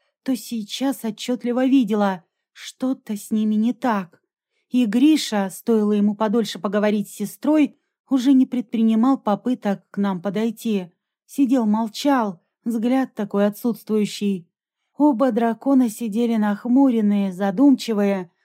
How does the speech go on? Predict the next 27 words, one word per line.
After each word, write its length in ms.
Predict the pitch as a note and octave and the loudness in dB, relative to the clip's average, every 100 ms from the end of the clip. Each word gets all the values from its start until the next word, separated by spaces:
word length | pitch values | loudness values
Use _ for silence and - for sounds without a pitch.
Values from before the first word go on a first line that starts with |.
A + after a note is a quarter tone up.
| _ | _
Правда, 320 | - C#4 A#3 | -4 -2 -2
такое 320 | A#3+ A3+ C4 B3 | -4 -4 -2 -2
ощущение, 680 | - B3 - D4+ C#4 B3+ G#3+ | -4 -10 -2 4 4 4 0
что 360 | - - A3+ | -8 -6 -2
это 300 | A3+ B3 A#3 | -2 -4 -8
только 380 | A3+ B3 A#3 C4 | -6 -8 -6 -2
я 340 | C4+ C4+ C#4+ | 0 2 2
замечала, 800 | G#3+ G3+ G3+ G#3 G#3+ G3 G3 F#3 _ _ _ _ | 0 0 0 -2 -2 0 0 -4 _ _ _ _
остальным 800 | A3+ G#3+ - G#3 G3+ G#3+ C4+ G#3 | -12 -12 -4 -2 2 4 4 2
так 240 | G3 F3 | -4 -4
не 120 | G#3+ | -6
казалось. 760 | G3+ A#3+ G#3+ A#3+ G3 F#3 - _ _ _ _ _ _ | -2 -4 0 0 0 -4 -10 _ _ _ _ _ _
И 80 | A#3+ | -10
сам 280 | - C#4 A#3+ | 0 2 2
и 60 | |
Кеншин 480 | A3+ A#3 - D4+ C4 | 0 -4 0 4 4
незаметно, 840 | A3 G3 G#3+ C4+ D4 A#3+ G#3 F3 _ _ | 4 0 2 4 4 2 0 -2 _ _
но 180 | A3+ A#3+ | -4 -2
с 120 | G#3 | -2
любопытством 880 | G3+ F#3 G3 G3 C#4 - - G#3+ G3+ _ - | -4 -2 -2 -2 -4 -4 -6 -2 -2 _ -10
разглядывали 840 | G#3+ A3 F3+ G3 G#3+ A#3 A3+ G#3 | -4 -4 -2 -2 -2 -2 -2 -2
наших 360 | G3 G#3 A3+ - | 0 -2 -6 -10
хозяев, 680 | A3 A#3 A3 G#3+ G3 E3 _ _ _ - | -6 -6 -2 0 0 -4 _ _ _ -14
и 100 | A#3 | -12
что-то 300 | - B3 G3+ | -6 -2 0
мне 160 | G#3 | 0
подсказывало, 920 | G#3 G3+ - D4 D4 A3+ G3+ G3 F3 | -2 -8 -4 -2 0 0 0 -2 -4